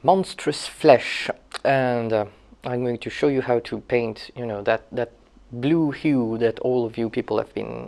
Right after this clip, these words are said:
asking for, uh, with a Pirate Troll. Now I know the Pirate Troll, uh,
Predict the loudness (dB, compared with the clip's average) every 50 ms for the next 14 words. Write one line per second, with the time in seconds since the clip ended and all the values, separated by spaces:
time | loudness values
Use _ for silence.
0 | -6 -4 -6 -6 -4 -8 -14 -4 0 0 0 0 -2 -16 -20 -18 -18 -18 -18 -20
1 | -20 _ -6 -2 0 2 2 4 4 2 0 0 -2 -2 0 0 0 2 2 2
2 | 0 0 0 2 4 4 2 2 -2 -6 -6 -6 -6 -10 -14 -20 -20 _ -20 -20
3 | -20 -20 -20 -18 -18 -18 -18 -20 -20 -20 -20 -20 -14 -14 -14 -12 -8 -6 -6 -6
4 | -6 -8 -8 -6 -6 -2 0 2 4 4 4 4 2 2 4 2 2 0 0 -2
5 | 0 0 0 -2 -4 -12 -20 -20 -20 _ _ -6 -4 -4 -4 -4